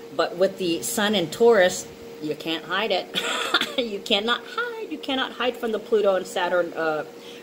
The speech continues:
retrograde also, okay? The, these things are all coming out. The cards are being laid on the table. Oh, which is another theme, okay? Cards, anniversaries, weddings, birthday, welcome home, um, new baby,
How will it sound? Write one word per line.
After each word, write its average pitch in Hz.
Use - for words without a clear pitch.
retrograde 180
also, 156
okay? 151
The, 170
these 185
things 190
are 165
all 165
coming 165
out. 151
The 160
cards 214
are 254
being 214
laid 175
on 165
the 156
table. 147
Oh, 185
which 175
is 180
another 175
theme, 147
okay? 147
Cards, 175
anniversaries, 196
weddings, 180
birthday, 196
welcome 175
home, 226
um, 156
new 196
baby, 214